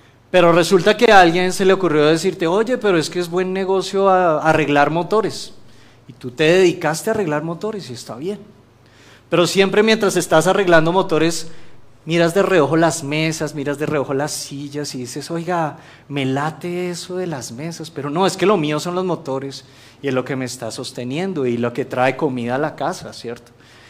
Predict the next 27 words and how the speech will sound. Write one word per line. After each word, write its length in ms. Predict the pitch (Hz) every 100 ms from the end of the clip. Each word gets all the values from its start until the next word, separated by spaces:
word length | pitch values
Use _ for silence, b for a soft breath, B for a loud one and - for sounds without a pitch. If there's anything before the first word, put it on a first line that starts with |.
| B
Y 80 | 151
está 340 | 156 - 147
bien. 360 | 147 175 170 - - _ _ _ _ _ B B B B
Pero 180 | 160 160
aunque 240 | 156 160
yo 140 | 156
tengo 200 | 156 175
un 100 | 190
trabajo 360 | 190 196 190 190
en 80 | 196
una 100 | 190
multinacional 1040 | 196 190 196 170 156 147 139 143 151 131 - - - b b b b -
y 80 | -
tengo 240 | 151 139
que 100 | 135
trabajar 540 | 147 156 156 131 127 127
con 160 | 143
musulmanes, 960 | 147 151 135 120 117 143 151 143 123 -
tengo 220 | 120 123
que 120 | 143
trabajar 460 | 139 143 139 120 113
con 160 | 135
americanos, 960 | 139 143 123 107 - 127 143 143 131 120
con 240 | - 120 110
chinos, 580 | - 135 139 147 135
con 160 | - 127
japoneses, 920 | 117 120 120 113 127 139 131 123 -